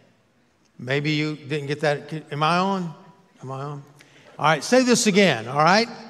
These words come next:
Or say it for the first time. And let me hear it. God is a God of togetherness. Say it with me.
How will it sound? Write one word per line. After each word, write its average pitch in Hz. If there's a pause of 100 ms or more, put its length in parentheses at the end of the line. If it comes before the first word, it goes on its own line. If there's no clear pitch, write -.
(320)
Or 151
say 269
it 214
for 175
the 170
first 151
time. 120 (920)
And 165
let 233
me 208
hear 185
it. 117 (460)
God 170
is 156
a 160
God 151
of 143
togetherness. 143
Say -
it 175
with 160
me. 113